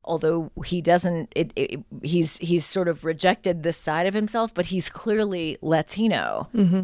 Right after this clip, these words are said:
Speaker 1: So it has to be okay if done sensitively and responsibly, or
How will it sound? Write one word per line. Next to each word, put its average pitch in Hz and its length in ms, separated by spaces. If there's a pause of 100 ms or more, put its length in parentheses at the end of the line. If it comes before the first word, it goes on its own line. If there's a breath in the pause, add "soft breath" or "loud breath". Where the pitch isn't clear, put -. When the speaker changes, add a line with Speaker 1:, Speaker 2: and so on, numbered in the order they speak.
(140)
Speaker 1:
So 196 460 (420)
it 202 180
has 240 540
to 226 100
be 175 240
okay 143 720 (420 soft breath)
if 233 300
done 180 580 (680 soft breath)
sensitively 190 840
and 160 140
responsibly, 156 1080 (500 soft breath)
or 175 540